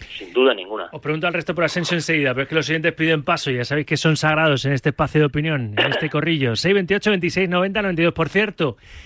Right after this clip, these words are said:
Speaker 2: me tienen que decir Fernández y González que me he echado un equipo, despacho de abogados hoy de, de producción,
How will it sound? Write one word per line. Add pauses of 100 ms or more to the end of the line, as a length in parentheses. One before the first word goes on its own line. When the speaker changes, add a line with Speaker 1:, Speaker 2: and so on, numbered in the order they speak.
(160)
Speaker 2:
me
tienen
que
decir
Fernández
y
González (400)
que
me
he
echado
un
equipo, (420)
despacho
de
abogados
hoy
de,
de
producción,